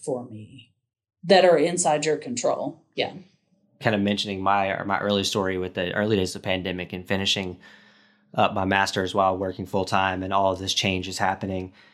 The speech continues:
Speaker 2: I think that ability to name it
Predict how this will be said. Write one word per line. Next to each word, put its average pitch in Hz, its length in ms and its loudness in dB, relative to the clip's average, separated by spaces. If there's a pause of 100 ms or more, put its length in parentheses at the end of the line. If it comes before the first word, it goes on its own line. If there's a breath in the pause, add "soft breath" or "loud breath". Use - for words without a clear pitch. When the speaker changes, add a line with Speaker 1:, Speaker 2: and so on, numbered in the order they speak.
(420 soft breath)
Speaker 2:
I 107 80 0
think 113 320 0
that 101 500 2 (1300)
ability 120 420 4
to 104 160 0
name 95 360 2
it - 280 -4